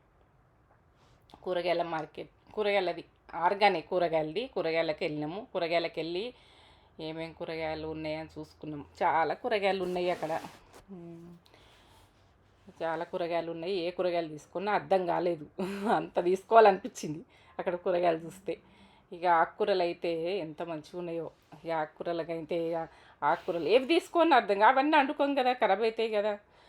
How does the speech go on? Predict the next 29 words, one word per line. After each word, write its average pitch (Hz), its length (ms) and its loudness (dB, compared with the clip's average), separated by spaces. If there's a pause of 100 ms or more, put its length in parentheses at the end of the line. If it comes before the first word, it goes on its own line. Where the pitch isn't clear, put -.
(200)
నేనైతే 180 220 -4
పచ్చకూర 185 420 -4
తీసేసుకున్నా 170 580 -10 (100)
అప్పుడే, 175 340 -6
మంచిగా 170 420 -10
అనిపించి. 160 440 -12 (520)
పచ్చకూర 196 320 -2
తీసుకొని, 175 800 -6 (600)
ఇంకా 170 600 -2
తీసుకోనా 185 640 0
అని 190 220 2
చూసిన 185 320 -6
తేజ 175 300 -2
<laughs> 233 260 6
వద్దు 185 340 4
అన్నది, 180 360 4
ఇక 214 200 4
తినే 190 200 4
మందమే 196 300 6
తీసుకుందాం 196 520 4
అన్నది. 170 340 2 (640)
ఆ, 170 40 -8 (480)
అక్కడ, 170 220 -4 (580)
ఇక 170 600 -12 (260)
అందులో 160 420 -10 (680)
ఆర్గాన్ 180 360 0
షాప్లో 175 760 -2
ఐస్ 165 240 -8
క్రీమ్ 175 460 -8